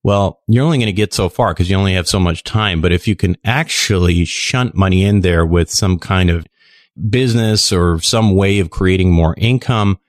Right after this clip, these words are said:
that you can then shunt to your charity, you're probably in reality going to even do more for it. Now, today's guest, Bill Manassero, is a very unique guy, and he's got a very admirable plan.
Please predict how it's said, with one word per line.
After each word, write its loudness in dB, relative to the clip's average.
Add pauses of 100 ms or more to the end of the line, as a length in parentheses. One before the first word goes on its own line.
(260)
that 0
you 0
can 0
then 2
shunt 0
to 0
your 2
charity, 0
you're 0
probably -2 (160)
in 0
reality 2
going 0
to 2
even 4
do 0
more 4
for -10
it. -12 (560)
Now, 0
today's 0
guest, -2 (640)
Bill 2
Manassero, 0
is 0
a 0
very 2
unique 0
guy, 0 (500)
and 0
he's 2
got 0
a 0
very 0
admirable 0
plan. -2